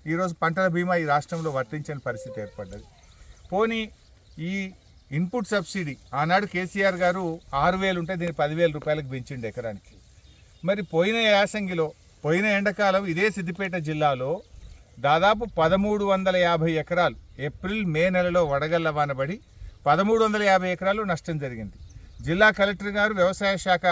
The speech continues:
కమిషనర్ కార్యాలయానికి ప్రతిపాదన పంపారు, దానికి "మేము జీవో ఇయ్యలేదు, మేము ఇయ్యము" అంటారు. పోయిన యాసంగి పదమూడు వందల యాభై ఎకరాలకు ఇంతవరకు పంట నష్టం ఇన్‌పుట్ సబ్సిడీ రాలేదు.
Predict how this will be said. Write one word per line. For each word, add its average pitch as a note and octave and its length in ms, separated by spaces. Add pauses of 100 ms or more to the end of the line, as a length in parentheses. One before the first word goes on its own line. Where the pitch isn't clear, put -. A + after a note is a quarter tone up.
(300)
కమిషనర్ F3+ 460
కార్యాలయానికి F3 680
ప్రతిపాదన E3 500
పంపారు, C3 480 (460)
దానికి G3+ 300
"మేము G3+ 160
జీవో G#3 320
ఇయ్యలేదు, G3+ 400
మేము F3+ 200
ఇయ్యము" D#3+ 320
అంటారు. A#2 280 (540)
పోయిన F#3+ 280 (120)
యాసంగి G#3+ 400
పదమూడు G3 400
వందల G3 180
యాభై F#3 300
ఎకరాలకు F#3+ 400
ఇంతవరకు G#3 540 (600)
పంట E3 220
నష్టం F3+ 380 (380)
ఇన్‌పుట్ D#3 380
సబ్సిడీ D#3 340
రాలేదు. E3 360